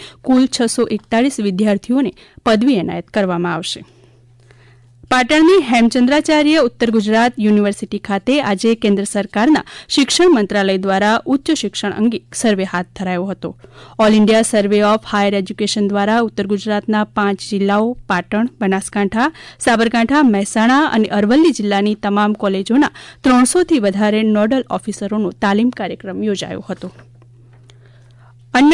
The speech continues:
નાગરિક પુરવઠા રાજ્યમંત્રી ભીખુસિંહજી પરમારે છોટાઉદેપુર જિલ્લાના બોડેલી તાલુકાના જોજવા ગામે રૂપિયા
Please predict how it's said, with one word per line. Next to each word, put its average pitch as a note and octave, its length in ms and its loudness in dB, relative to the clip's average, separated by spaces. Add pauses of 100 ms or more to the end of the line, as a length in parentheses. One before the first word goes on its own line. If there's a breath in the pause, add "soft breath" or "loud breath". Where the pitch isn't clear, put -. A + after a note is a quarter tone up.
નાગરિક D4 380 2
પુરવઠા C4+ 440 0
રાજ્યમંત્રી A3+ 680 2
ભીખુસિંહજી G#3 680 0
પરમારે G3+ 600 0 (460 soft breath)
છોટાઉદેપુર C#4 640 2
જિલ્લાના G#3+ 520 2
બોડેલી G#3 460 0
તાલુકાના G3+ 640 -2
જોજવા G#3+ 500 0
ગામે G3+ 380 0
રૂપિયા A#3 460 0